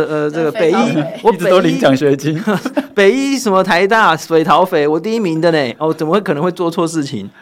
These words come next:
Speaker 1: 哎，不好意思，这个你考试考得好，跟你会不会做错事情，这应该是两回事。但是 but，<laughs> 这个，这是他们的，没关系，but 就是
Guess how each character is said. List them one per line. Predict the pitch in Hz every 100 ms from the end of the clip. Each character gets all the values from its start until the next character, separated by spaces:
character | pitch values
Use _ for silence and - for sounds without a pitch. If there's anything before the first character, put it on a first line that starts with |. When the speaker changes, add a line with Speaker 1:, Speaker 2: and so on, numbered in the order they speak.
| _ -
Speaker 1:
哎， |
不 | 165 185
好 | 147
意 |
思， | 147 123 - - _
这 | 220
个 | 214 165 - -
你 | 156
考 | - 131
试 | 139
考 | 190 139
得 | 127
好， | 127 107
跟 | 160 165 160
你 | 120
会 | 170
不 |
会 | 160
做 | 156
错 | 160
事 | 156
情， | 143
这 | 139
应 | 147
该 | 147
是 | 147
两 | 110 92
回 | 95 98
事。 | -
但 | 127 202 190
是 |
but， | 196 120 - 139 110
<laughs> | - - -
这 | 196
个， | 190 262 220
这 | 233
是 |
他 | 202 202
们 | 185
的， | - - - _
没 | 170
关 | 220
系， | 233
but | 175 170
就 | 170 196
是 | 202